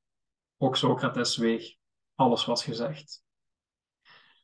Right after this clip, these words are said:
Dit is dus ook een fantastisch model om je communicatiekwaliteit en relevantie te gaan verhogen door in, in te checken met die drie poorten: waarheid, behulpzaamheid en vriendelijkheid.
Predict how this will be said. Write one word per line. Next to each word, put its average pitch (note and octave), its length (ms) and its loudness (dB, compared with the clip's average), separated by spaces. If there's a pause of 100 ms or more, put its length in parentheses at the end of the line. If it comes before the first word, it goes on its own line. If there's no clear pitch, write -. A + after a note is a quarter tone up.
(360)
Dit D#3+ 160 4
is E3 100 6
dus D#3+ 160 8
ook F3 120 6
een E3+ 140 8
fantastisch D#3+ 540 4
model D3+ 360 6
om D3+ 140 0
je C#3 100 -2
communicatiekwaliteit D3+ 1300 2
en C#3+ 100 -8
relevantie C3 560 -2
te D3+ 80 -6
gaan C3+ 160 2
verhogen C3 500 2
door C3 200 -4
in, C#3+ 340 -8
in C#3+ 180 4
te D3 100 2
checken C#3+ 320 2
met C3 140 -2
die B2 100 0
drie A#2+ 220 -4
poorten: C3+ 760 2
waarheid, B2+ 680 2
behulpzaamheid A2+ 920 0 (180)
en A#2 120 -6
vriendelijkheid. B2 840 0